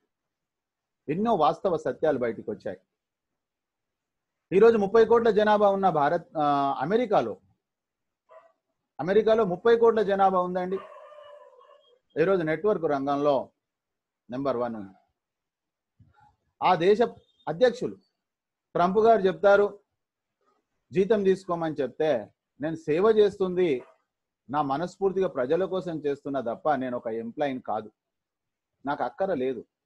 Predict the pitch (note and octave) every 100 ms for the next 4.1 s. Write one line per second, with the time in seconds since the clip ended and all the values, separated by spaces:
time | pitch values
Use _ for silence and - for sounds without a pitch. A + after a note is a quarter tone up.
0 | _ - F#3 B3 A3 F#3+ G3 D#3+ - _
1 | _ _ _ _ _ F3+ F3+ A3 C4+ B3
2 | A3+ G#3 F#3+ F#3 D#3+ D#3+ E3+ G3 F#3 E3+
3 | D#3 C3+ C3+ F3 E3+ D3+ C3 B2 C3+ D#3
4 | A#2